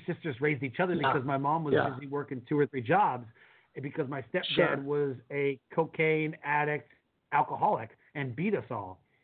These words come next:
Speaker 2: Mm-hmm.
Speaker 1: So
Speaker 2: Yeah.
Speaker 1: me and my wife are the exact opposite of what we grew up in.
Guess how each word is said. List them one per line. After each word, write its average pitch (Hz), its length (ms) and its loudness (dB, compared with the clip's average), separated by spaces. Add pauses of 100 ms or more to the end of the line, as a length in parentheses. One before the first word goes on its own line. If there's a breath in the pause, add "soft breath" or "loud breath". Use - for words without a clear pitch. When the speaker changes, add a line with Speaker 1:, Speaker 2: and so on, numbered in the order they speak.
(160)
Speaker 2:
Mm-hmm. - 120 -6
Speaker 1:
So 165 320 6 (600 loud breath)
Speaker 2:
Yeah. 147 240 -8
Speaker 1:
me 196 760 -2 (580)
and 139 160 -4
my 190 200 4
wife 139 400 -2 (880)
are 160 140 2
the 165 120 -2
exact 160 440 -2
opposite 247 480 -4
of 131 100 -2
what - 140 -4
we 127 100 -6
grew 117 240 -4
up 107 140 -8
in. 87 260 -12